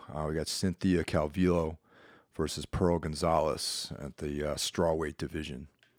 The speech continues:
And, uh, this is apparently Gonzalez's U F C, uh, debut.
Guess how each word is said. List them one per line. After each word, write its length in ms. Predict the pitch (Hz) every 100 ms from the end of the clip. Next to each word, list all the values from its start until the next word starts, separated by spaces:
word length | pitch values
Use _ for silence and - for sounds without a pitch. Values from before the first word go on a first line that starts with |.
| _ _ - - - _ _ _ _ -
And, 240 | 104 104
uh, 180 | 104 98
this 240 | 139 -
is 140 | 160 104
apparently 460 | - 117 117 95
Gonzalez's 800 | 92 87 95 95 95 90 85 -
U 160 | 87 85
F 80 | 82
C, 500 | - 87 85 80 80
uh, 140 | 76
debut. 560 | 76 76 85 87 78